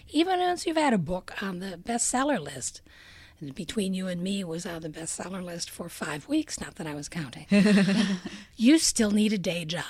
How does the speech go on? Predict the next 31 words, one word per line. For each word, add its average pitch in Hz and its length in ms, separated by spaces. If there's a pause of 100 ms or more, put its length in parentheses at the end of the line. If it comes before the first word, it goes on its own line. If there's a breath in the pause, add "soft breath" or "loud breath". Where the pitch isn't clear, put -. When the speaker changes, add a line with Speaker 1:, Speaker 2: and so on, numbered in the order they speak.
(120)
Speaker 1:
It 160 120
surprised 165 520
me, 143 280
you 151 100
Speaker 2:
Yeah. 143 140
Speaker 1:
know. 156 80 (420)
Speaker 2:
But 180 160
in 170 160
a 170 60
way, 185 180
you 175 140
fulfilled 160 580
that 143 340 (480)
prophecy 156 440
of 139 120
your 139 400 (140)
teacher 202 340
where 147 160
you, 143 280 (240)
all 170 200
of 160 100
your 151 120
experience 151 800
led 139 280
to 139 440
the 143 80
material 143 520
for 135 200
you 131 140
to 131 80
write 131 280